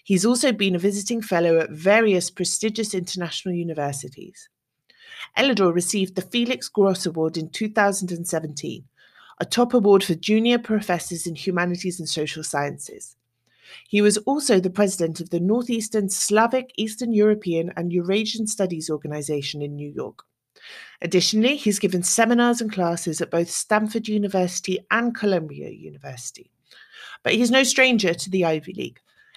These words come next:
Elidor studied at Cornell University before getting his master's and P H D at Princeton University. His research has focused primarily on authoritarian regimes, dictatorships,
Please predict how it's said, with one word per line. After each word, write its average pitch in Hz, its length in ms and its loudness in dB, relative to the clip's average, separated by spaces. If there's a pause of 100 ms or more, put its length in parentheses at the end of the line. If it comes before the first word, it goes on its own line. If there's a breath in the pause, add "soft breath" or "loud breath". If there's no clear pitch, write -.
Elidor 220 320 4
studied 196 420 0
at - 100 -4
Cornell 196 440 2
University 147 640 -2
before 185 300 -2
getting 196 320 -2
his 175 240 -4
master's 180 520 -2 (120)
and 226 340 2
P 196 200 2
H - 180 -8
D 151 160 -2
at 143 140 -10
Princeton 156 440 -4
University. 147 680 -10 (1120)
His 208 280 0
research 233 540 2
has 196 160 -6
focused 214 460 -2
primarily 220 600 2
on 165 160 0
authoritarian 202 920 0
regimes, 156 560 -8 (560 loud breath)
dictatorships, 170 960 -2